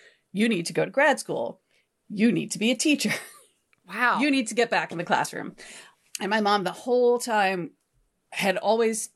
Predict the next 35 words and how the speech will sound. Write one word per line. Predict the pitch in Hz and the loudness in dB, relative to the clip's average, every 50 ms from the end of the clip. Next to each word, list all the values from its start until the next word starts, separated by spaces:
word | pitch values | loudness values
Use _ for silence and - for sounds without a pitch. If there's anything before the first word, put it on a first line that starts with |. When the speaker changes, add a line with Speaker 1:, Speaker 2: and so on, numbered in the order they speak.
| _ _ _ - | _ _ _ -2
Speaker 1:
just | - 196 180 - - | -2 0 0 2 2
said | 208 185 185 | 2 0 0
to | 180 202 | 0 0
me, | 190 180 | 0 0
"You, | 170 170 196 180 175 _ _ _ _ _ - | 0 -2 -4 -6 -8 _ _ _ _ _ -4
you | 190 202 | 0 0
don't | 175 160 196 170 165 | 2 4 4 2 2
wanna | 135 160 160 | 0 -2 -4
be | 156 151 | -6 -6
a | 160 | -8
teacher. | - - - - - - - _ _ _ _ _ _ _ | -8 -10 -14 -14 -16 -18 -20 _ _ _ _ _ _ _
You | - 196 185 156 147 | -10 -8 -8 -10 -10
Speaker 2:
Huh. | - - 294 294 254 - - | -6 -2 0 2 2 0 0
Speaker 1:
do | - 214 247 240 | -2 0 2 2
not | 233 220 214 190 | 4 4 2 2
wanna | 208 196 196 | 2 0 0
be | 180 185 | 0 -2
a | 180 | -2
teacher." | 175 - 151 - 143 | -2 -2 -4 -4 -2
So | 139 - 160 | -4 -4 -2
she | 156 - - | -2 -2 0
didn't | 180 214 214 214 | 2 2 2 2
like | 190 165 170 165 | 2 0 0 -2
the | - - | -4 -8
politics | - - - 269 269 254 240 - 254 226 - - | -6 0 2 4 4 4 4 0 -4 -4 0 2
of | 226 214 208 | 2 4 4
it. | 214 196 - | 2 -2 -2
She | - 196 | -4 -4
didn't | 185 196 175 175 175 | -4 -2 0 2 2
like | 175 160 156 160 160 156 139 - - - _ _ _ _ _ - | 2 2 2 2 0 -2 -4 -8 -20 -20 _ _ _ _ _ -8
the | - 165 - | -8 -6 0
oversight | - 247 254 254 220 240 226 220 - 226 208 208 202 | 2 2 2 2 2 -2 -2 -2 0 0 0 2 2
of | - 180 196 165 | 0 -2 0 0
it. | 196 190 180 170 - - | 2 2 2 2 2 -2
She, | - - 185 180 165 | -6 -6 -6 -8 -8